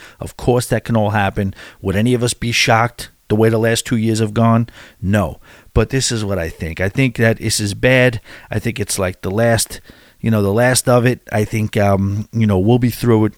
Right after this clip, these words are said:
in a little while. But I don't know what to do about February. I got three cruises booked. Here's bad. This is bad too, guys. I'm trying to call Carnival the last two days to try to figure out what my options are.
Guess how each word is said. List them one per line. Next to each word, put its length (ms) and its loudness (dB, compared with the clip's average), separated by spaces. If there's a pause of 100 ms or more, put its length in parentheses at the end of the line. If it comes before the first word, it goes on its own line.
in 120 0
a 40 -2
little 200 0
while. 220 2
But 160 -4
I 120 0
don't 120 2
know 60 0
what 160 -2
to 60 -8
do 160 2
about 220 0
February. 640 -2 (640)
I 100 -2
got 180 0
three 180 -2
cruises 480 2
booked. 420 -8 (640)
Here's 340 2
bad. 360 2
This 200 2
is 100 -2
bad 320 -4
too, 200 0
guys. 420 -6 (540)
I'm 120 -2
trying 240 0
to 60 0
call 280 2
Carnival 680 0 (180)
the 80 0
last 480 0
two 180 -2
days 380 0
to 80 -10
try 200 -2
to 60 -2
figure 300 -2
out 120 0
what 140 -6
my 160 0
options 420 -2
are. 320 -2